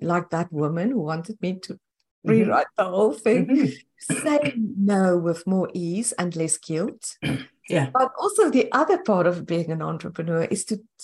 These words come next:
Speaker 1: to take the no's, because you get a, you get m-, a lot more no's than you get yeses. You
Speaker 2: You
Speaker 1: will
Speaker 2: get a
Speaker 1: reach
Speaker 2: lot more no's than you get yeses. And what does that tell us? That not everybody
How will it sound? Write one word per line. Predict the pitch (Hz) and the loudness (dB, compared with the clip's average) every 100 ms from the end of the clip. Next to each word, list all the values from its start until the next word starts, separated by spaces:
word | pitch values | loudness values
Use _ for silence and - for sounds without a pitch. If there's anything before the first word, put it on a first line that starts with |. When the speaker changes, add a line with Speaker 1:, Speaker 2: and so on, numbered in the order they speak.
| - | -12
Speaker 1:
to | - | -6
take | 254 - 247 247 - | -4 -2 -2 -2 -6
the | 139 | -6
no's, | 131 - - - - - | -6 -6 -10 -12 -16 -12
because | 196 226 233 233 | -6 0 0 2
you | 247 | 0
get | - 254 | 2 2
a, | 262 196 | 2 0
you | 202 190 | -2 0
get | 254 269 | 0 2
m-, | 233 220 220 | 4 4 4
a | 214 214 | 2 4
lot | 247 - - | 2 0 -2
more | 196 196 | 2 2
no's | 170 165 175 175 | 2 0 0 -2
than | 165 | -4
you | 160 | -4
get | 160 151 - | -4 -4 -6
yeses. | - 143 - - - - - _ _ - _ - - - _ _ | -8 -6 -6 -8 -10 -10 -12 _ _ -20 _ -20 -20 -20 _ _
You | 208 | 4
Speaker 2:
You | 202 | 6
Speaker 1:
will | 190 | 8
Speaker 2:
get | 190 | 6
a | 170 | 6
Speaker 1:
reach | 165 | 4
Speaker 2:
lot | 170 196 208 208 | 2 4 2 -2
more | 226 226 240 | -4 -4 -2
no's | 220 185 160 151 156 160 - | 0 2 2 2 0 -4 -4
than | 165 165 | -2 -2
you | 170 | -2
get | 156 139 127 - - _ _ | -2 -4 -4 -8 -16 _ _
yeses. | 170 170 131 - - - - - - - - | -6 -2 0 -2 -2 -6 -10 -14 -20 -8 2
And | 170 175 | 4 6
what | 214 | 4
does | 214 262 | 4 2
that | 190 175 | 2 0
tell | - 151 139 | 0 2 2
us? | - - - - _ - | 0 -4 -8 -10 _ -2
That | 151 156 170 | 0 2 2
not | 190 202 - | 0 0 0
everybody | 185 180 190 226 - 190 151 147 160 202 | 0 0 -2 -2 0 2 2 0 -2 -4